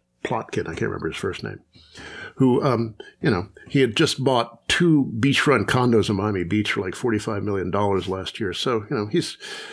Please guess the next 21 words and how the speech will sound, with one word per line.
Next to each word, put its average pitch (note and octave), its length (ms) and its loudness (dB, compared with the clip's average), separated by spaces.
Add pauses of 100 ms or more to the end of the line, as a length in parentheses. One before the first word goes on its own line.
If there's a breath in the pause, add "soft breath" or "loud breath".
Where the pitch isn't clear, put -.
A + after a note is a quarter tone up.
(260 loud breath)
uh, C#3+ 400 2
had F3+ 120 6
a D3+ 40 4
few F3+ 140 4
billion D3 320 4
dollars C3+ 300 2
into B2+ 140 4
management. A#2 440 2
He's D#3+ 140 0
doing E3+ 140 4
pretty E3+ 180 4
well E3+ 160 4
for C#3 100 0
himself. G#2+ 380 -2 (500 loud breath)
But D3 200 4
then, E3 300 6
uh, D3 260 4
these, C3+ 360 2
uh, C3+ 180 2
he, A2+ 680 -2 (180)
um, A#2+ 260 -2